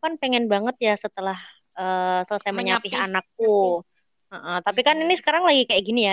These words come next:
Speaker 1: Ini aku sedang proses, Nat, menyapih si Nala.
Speaker 2: Eh, semoga lancar ya, Bun.
Speaker 1: Hmm, hmm, tapi jadi kayak kurang motivasi ya, karena nggak bisa traveling juga abis itu kalau berhasil ini nanti. Karena
Speaker 2: Iya.
Speaker 1: keadaan.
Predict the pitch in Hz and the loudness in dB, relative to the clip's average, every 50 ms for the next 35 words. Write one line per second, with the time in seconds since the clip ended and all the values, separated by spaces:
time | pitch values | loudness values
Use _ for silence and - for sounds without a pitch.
0 | - - 254 311 320 - 370 - - 254 233 226 220 214 220 233 240 - 294 - | 0 -2 -2 -2 -2 -2 -4 -4 -2 0 0 0 0 0 -2 -2 -2 -2 -4 -2
1 | 254 240 247 - _ 240 220 214 208 202 - - 226 202 - - - - - - | -2 -4 -4 -4 _ -10 -6 -4 -4 -4 -4 -6 -8 -8 -8 -12 -16 -16 -12 -8
2 | 208 196 196 196 196 190 190 190 190 196 190 - _ _ _ _ _ _ - 208 | -6 -6 -4 -4 -6 -6 -4 -2 0 0 0 0 _ _ _ _ _ _ -18 -14
3 | 220 226 214 - - 226 220 220 220 226 220 214 214 214 214 208 208 208 202 185 | -14 -14 -14 -14 -12 -12 -10 -6 -4 -2 0 0 0 0 0 -2 -2 -4 -4 -6
4 | - 196 214 220 240 262 240 247 226 214 214 233 311 311 _ _ _ _ _ _ | -6 -6 -6 -6 -8 -8 -8 -8 -8 -8 -8 -10 -12 -14 _ _ _ _ _ _
5 | _ - 294 302 285 254 240 226 214 202 - - 226 226 220 220 214 214 - 226 | _ -4 -2 0 0 0 -2 -4 -6 -8 -10 -10 -8 -6 -6 -4 -4 -2 -2 0
6 | - 320 392 370 - - - - - 247 240 233 226 233 220 196 208 208 226 226 | 2 2 0 0 0 -8 -14 -8 -2 0 2 4 4 4 4 4 4 2 2 2
7 | 220 220 220 214 208 - 220 - - 247 277 - - 285 254 208 185 185 180 202 | 2 2 0 -2 -2 -2 -4 0 0 0 0 0 0 2 4 6 6 6 4 2
8 | 202 220 247 277 302 302 285 - _ _ _ _ - 208 185 196 214 - 226 202 | 0 2 2 2 0 0 -2 -8 _ _ _ _ -4 -2 0 0 0 0 0 2
9 | 214 220 220 226 226 233 240 233 339 320 302 302 262 233 254 254 240 262 233 262 | 2 2 0 2 0 0 2 2 2 4 4 4 6 6 4 2 0 -4 -6 -6
10 | 254 220 _ - 240 240 240 240 233 233 240 _ _ _ - 196 202 202 196 208 | -6 -6 _ -6 -2 0 0 0 0 -2 -4 _ _ _ -10 -8 -6 -4 -4 -2
11 | 202 202 196 190 - 208 196 196 - 196 202 202 196 196 196 196 196 - 202 196 | 0 0 -2 -2 -4 -8 -8 -6 -6 -6 -8 -6 -6 -6 -8 -8 -10 -10 -12 -12
12 | 196 - _ _ _ _ _ _ _ _ - 175 196 196 196 190 196 180 170 175 | -12 -14 _ _ _ _ _ _ _ _ -16 -12 -10 -8 -6 -6 -4 -2 0 0
13 | 185 180 175 - - - 170 170 | 0 2 0 0 0 -2 -4 -4